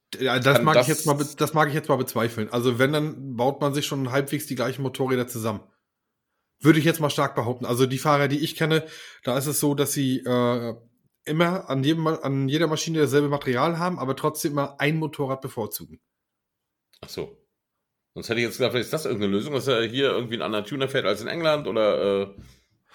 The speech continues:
Speaker 2: sich anders
Speaker 1: Also
Speaker 2: fühlt
Speaker 1: kann
Speaker 2: auf dem
Speaker 1: möglich sein.
Speaker 2: Motorrad.
Speaker 1: Äh, halt ich, halt ich, ja gut, das, das kann man natürlich machen, halt ich aber, glaub ich, eher für abwegig. Weil ich glaub,
Speaker 2: Vielleicht
Speaker 1: du
Speaker 2: hört er uns
Speaker 1: solltest
Speaker 2: zu und kann mal, äh, was dazu sagen.
Speaker 1: Genau.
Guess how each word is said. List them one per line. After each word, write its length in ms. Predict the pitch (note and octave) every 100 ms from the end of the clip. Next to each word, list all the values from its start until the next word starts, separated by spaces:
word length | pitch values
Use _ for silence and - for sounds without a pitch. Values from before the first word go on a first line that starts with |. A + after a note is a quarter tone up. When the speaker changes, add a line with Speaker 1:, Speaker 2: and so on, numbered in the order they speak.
| - -
Speaker 2:
sich 200 | A2 A#2
anders 200 | C3 C3+
Speaker 1:
Also 120 | C#3+
Speaker 2:
fühlt 120 | F#3+
Speaker 1:
kann 100 | F#3
Speaker 2:
auf 120 | F3
dem 80 | E3
Speaker 1:
möglich 160 | D#3 D#3+
sein. 160 | D3
Speaker 2:
Motorrad. 280 | C#3+ - - - _ _ _ _ _ -
Speaker 1:
Äh, 80 | C3 -
halt 180 | F3 F3
ich, 180 | F3 D#3
halt 180 | F3
ich, 200 | E3+ - B2+
ja 320 | B2+ C#3 A#2+
gut, 500 | A#2 D#3+ D#3 B2+ C3
das, 280 | C3+ - A2
das 200 | A#2 -
kann 160 | C#3
man 80 | D3+
natürlich 320 | D3 D3+ C#3+
machen, 240 | E3 C#3+ C#3+
halt 160 | D3
ich 160 | C#3 C#3+
aber, 180 | C#3+ C#3
glaub 240 | C#3 C#3+
ich, 140 | C#3
eher 100 | B2
für 140 | - -
abwegig. 500 | - G#2+ F#2 - _ _ _ _ _ _ _ _ _ _ -
Weil 140 | B2
ich 80 | A#2+
glaub, 200 | C#3+ -
Speaker 2:
Vielleicht 180 | - C3+
Speaker 1:
du 40 |
Speaker 2:
hört 140 | G3
er 60 | G#3
uns 180 | F#3 D3
Speaker 1:
solltest 100 | C4+
Speaker 2:
zu 40 | B3+
und 60 |
kann 180 | G3+ G3
mal, 280 | F#3+ F#3 F3
äh, 260 | E3 D#3+ C3+ -
was 160 | D3 C#3+
dazu 240 | E3+ A2+
sagen. 200 | F2+ -
Speaker 1:
Genau. 520 | D#3+ C#3+ A2 - _